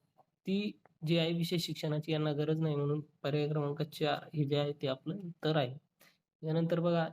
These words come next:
एकोणनव्वदावा प्रश्न, अध्ययनात क्रियाशीलता कोणत्या स्वरूपाची असते? बघा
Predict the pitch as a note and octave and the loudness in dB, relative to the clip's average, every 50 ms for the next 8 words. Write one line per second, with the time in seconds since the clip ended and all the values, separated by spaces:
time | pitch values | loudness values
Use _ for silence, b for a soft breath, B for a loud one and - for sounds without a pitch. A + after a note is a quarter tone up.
0 | - _ _ - E3+ D#3 - _ - E3+ E3+ E3 E3 E3 E3 D#3+ F3 F3 F3 E3+ | -8 _ _ -6 -6 -6 -6 _ -4 -2 2 2 2 2 2 2 0 0 -2 -2
1 | F3 E3 - - E3 D#3+ E3 D#3 D#3 F3 F3+ F#3+ F#3+ F#3 - - E3 F3+ F3+ F#3+ | -4 -4 -4 -4 -4 -2 -2 2 2 2 2 2 0 -2 -6 -4 -2 0 0 0
2 | F#3 F#3+ - F3+ E3+ E3+ F#3+ F3+ - _ - E3+ F3 F3 E3+ - G3+ - - E3+ | 0 0 2 2 2 2 2 0 -2 _ 0 2 2 2 0 -2 -2 0 0 0
3 | D3+ D#3 E3 D#3+ D#3 E3 G3 F#3+ E3 - - - C3 B2+ - _ _ _ _ _ | 2 2 0 0 0 0 0 0 0 -2 -4 -8 -10 -10 -10 _ _ _ _ _
4 | B B B B B - _ - D#3 C3 A2 | B B B B B -12 _ -2 0 0 0